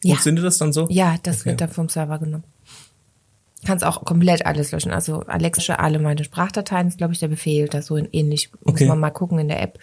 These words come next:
Speaker 1: Aber dieser Satz eben, "Lösche alles, was ich heute gesagt habe", der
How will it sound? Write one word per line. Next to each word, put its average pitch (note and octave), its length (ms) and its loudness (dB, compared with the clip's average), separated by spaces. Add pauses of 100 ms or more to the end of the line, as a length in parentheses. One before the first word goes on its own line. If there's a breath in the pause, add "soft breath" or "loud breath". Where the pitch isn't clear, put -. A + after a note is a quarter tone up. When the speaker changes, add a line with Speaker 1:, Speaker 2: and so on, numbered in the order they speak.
(380 loud breath)
Speaker 1:
Aber E3+ 260 2
dieser D#3+ 380 0
Satz F3 340 0
eben, E3+ 260 0
"Lösche E3 360 -2
alles, E3+ 280 -2
was D#3+ 160 -4
ich - 120 -6
heute D3 180 -4
gesagt E3+ 340 -2
habe", F3+ 220 -6
der D#3+ 300 -6